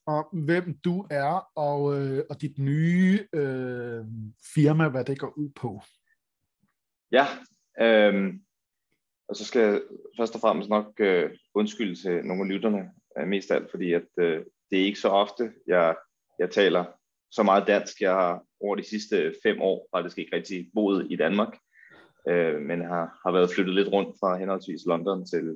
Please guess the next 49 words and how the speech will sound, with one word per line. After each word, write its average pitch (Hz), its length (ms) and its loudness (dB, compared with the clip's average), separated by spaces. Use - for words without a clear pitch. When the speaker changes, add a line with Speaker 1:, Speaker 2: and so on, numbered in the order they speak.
Speaker 2:
Manila 98 420 2
til 82 360 -4
nu 98 100 0
Thailand 90 440 2
under 87 240 0
pandemien. 90 680 -2
Øhm, 78 480 -2
og - 120 -2
for 113 60 4
at 107 60 4
svare 104 200 6
på - 60 -2
dit 101 140 -2
spørgsmål, 104 520 2
så, - 300 2
så 101 60 0
tror 107 80 4
jeg 90 100 6
også, - 120 2
det 107 80 -8
hænger 95 140 -6
meget 90 220 0
sammen 107 340 -6
med, 90 120 -4
med, 90 180 -4
med 92 100 0
det, 92 180 4
jeg 98 120 6
ligesom 92 260 -4
har, 85 240 -2
har 95 120 -8
flyttet 87 220 -4
lidt 87 220 0
rundt. - 280 4
Jeg 104 180 6
har 95 320 4
været 107 160 8
meget 101 200 4
nysgerrig, 101 640 0
øh, 87 220 -4
næsten 90 320 -8
fra, - 80 -4
fra - 200 -14
starten - 260 2
af 131 60 2
min 107 140 2
karriere 87 400 2
om 87 240 -6
at 78 60 -14